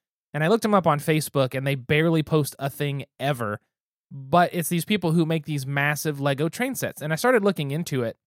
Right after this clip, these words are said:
and you can just build the Lego cars, but they actually sell train motors for Lego, from Lego for, like, twelve bucks. And you just have to hook it in to your little wherever, take the remote, and then build your car on top of it, and it will then travel.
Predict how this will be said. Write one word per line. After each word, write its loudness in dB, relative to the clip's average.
and -2
you 4
can 0
just -2
build 2
the 0
Lego 0
cars, 2
but -2
they 2
actually 0
sell 2
train 0
motors 0
for -6
Lego, 0
from -2
Lego 0
for, -6
like, -6
twelve 0
bucks. -6
And -2
you 0
just 0
have -2
to -4
hook -2
it 2
in 0
to -2
your 0
little 2
wherever, 4
take -4
the 0
remote, 6
and 0
then 0
build 0
your -2
car 4
on -2
top 0
of -2
it, -2
and -4
it -4
will 0
then -4
travel. 0